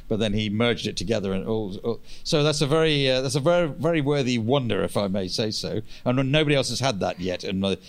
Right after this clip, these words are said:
in the thirty, forty ones I've done so far. So that's, uh,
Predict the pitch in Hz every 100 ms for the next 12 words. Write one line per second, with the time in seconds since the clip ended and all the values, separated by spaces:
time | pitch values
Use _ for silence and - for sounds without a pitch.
0 | - 101 98 95 - 101 87 92 98 92
1 | 90 87 95 82 98 90 - 87 - 80
2 | 76 - 85 87 - - - 85